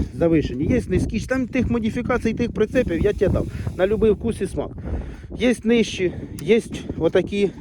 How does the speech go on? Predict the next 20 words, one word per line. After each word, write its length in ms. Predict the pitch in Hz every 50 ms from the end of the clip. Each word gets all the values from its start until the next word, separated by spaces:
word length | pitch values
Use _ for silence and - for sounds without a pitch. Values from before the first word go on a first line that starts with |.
| - - - - -
є, 180 | 160 175 202 202
по-моєму, 420 | - - 185 180 180 175 175 160
середніші 560 | - - 180 170 165 147 160 156 135 - 127
борти. 260 | 120 110 107 - - - - - - - - - - -
В 120 | - - -
даному 320 | 208 254 247 240 220 202
прицепі 460 | - 185 180 170 - 180 160 - 151
чим 180 | 147 - 196 185
хорошо, 480 | - - 185 196 190 - - 262 254 226
що 300 | - - 185 180 160 - - - - - - - - - - - - -
відкривається 580 | 156 160 - 190 202 214 208 196 185 - 233 -
пере-, 440 | - 196 226 233 233 226 170 175
задній 460 | 147 139 233 254 202 165 160 147 131 - - - - -
і 100 | - -
передній 360 | 190 185 180 160 - - -
борт. 300 | - - - - - - - - - - - - - _ -
І 160 | - 214 208 190
якщо 320 | 185 175 - - 208 196
по 220 | 170 - 175 170
потребності, 680 | - 175 165 - 196 226 226 180 160 151 - - 151